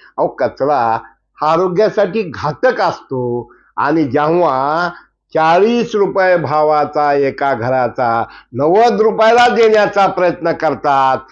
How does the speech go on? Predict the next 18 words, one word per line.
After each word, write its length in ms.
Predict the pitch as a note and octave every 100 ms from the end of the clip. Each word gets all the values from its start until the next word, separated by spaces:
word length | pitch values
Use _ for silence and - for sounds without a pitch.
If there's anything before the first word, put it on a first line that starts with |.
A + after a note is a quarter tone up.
| _ -
आणि 220 | B2+ D#3
त्यामध्ये 680 | D3+ B2+ B2 B2+ C3 E3+ A3
करोडो 420 | F#3+ F#3+ F#3 F3
रुपये 280 | E3+ D#3+ D#3
खायचा 360 | - C#3 - C#3+
प्रयत्न 440 | C3+ C#3 A#2 C3+
करतात, 560 | A#2+ B2+ G#2+ B2+ A#2+ A#2+ A2+ - _ C#3+
त्याचीच 560 | C#3 C#3 D#3 F3 E3+
अवस्था 640 | C3+ B2+ B2 - A#2 A2+ A2 - _ -
आता 220 | A2+ C#3
आचारसंहिता 880 | C3+ - D3 C#3 - C#3 C#3 C#3+
लागलेली 580 | C3 B2+ A#2+ C3+ E3 E3
आहे. 380 | C#3+ G#2+ A#2 G#2+ - _ _
कदाचित 680 | D#3+ F#3+ A3 - A#3+ F#3 D#3+
बॅकडेटमध्ये 840 | F#3+ F3 G3 G#3+ G#3 G3 G3 G#3+
हे 320 | F3+ G3+ E3
डाकू 380 | C3 F#3+ - A3+
माणसं, 540 | G#3+ F#3+ D#3+ E3 D#3